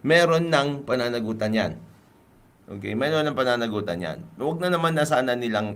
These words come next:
itakas pa itong si Recto dito sa mga kalokohan niyang ginagawa.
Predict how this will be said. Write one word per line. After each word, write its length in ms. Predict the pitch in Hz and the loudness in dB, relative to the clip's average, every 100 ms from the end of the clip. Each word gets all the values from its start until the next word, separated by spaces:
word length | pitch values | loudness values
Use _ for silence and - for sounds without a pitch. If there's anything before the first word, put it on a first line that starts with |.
| 107 | -6
itakas 480 | 110 98 110 107 | -2 -2 -4 -10
pa 160 | - - | -8 -8
itong 240 | 92 95 | -6 -10
si 80 | 101 | -8
Recto 400 | 87 - - 76 - - - | -10 -10 -12 -12 -12 -20 -20
dito 240 | - 110 113 | -6 -4 -2
sa 160 | 117 | -2
mga 240 | 107 110 107 | -2 -2 0
kalokohan 480 | 104 90 87 98 87 | -2 -2 -2 -2 -2
niyang 160 | 85 | -4
ginagawa. 560 | 82 78 76 71 76 | -4 -4 -4 -2 -4